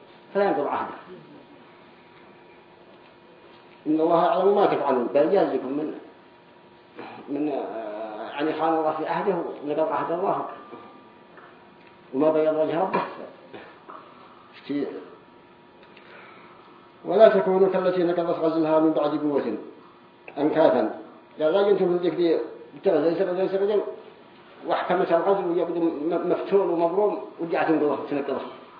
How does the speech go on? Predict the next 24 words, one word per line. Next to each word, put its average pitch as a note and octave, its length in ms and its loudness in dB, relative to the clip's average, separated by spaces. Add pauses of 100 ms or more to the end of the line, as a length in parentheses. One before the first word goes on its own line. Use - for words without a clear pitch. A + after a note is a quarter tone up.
(460)
ها E3 220 -2
العهد، E3 400 2
تعبدوا F#3+ 340 2
العهد D#3 300 0
وتحكموا E3+ 580 -4
وتوثقوا F3 380 -2
العهد، D#3+ 380 -2
يبدو E3+ 280 -6 (360)
مبرم E3+ 380 2 (420)
ورجعت D3 260 -4 (380)
تفتفتوه، - 420 -8 (1300)
تنقضوها. A#2+ 580 -4
لا F3 340 0 (320)
تشبرون D3+ 400 -4
فيها C#3+ 320 -4 (2250)
أنكاثا، C#3 580 2
يعني B2+ 180 -2
لا F#3 120 6
تكونوا D#3+ 400 2
أنكاثا، C3 440 2 (520)
يعني C3 320 0
هذه C3 840 -6
بيكتب C#3+ 300 -4
العهود. A#2 400 -2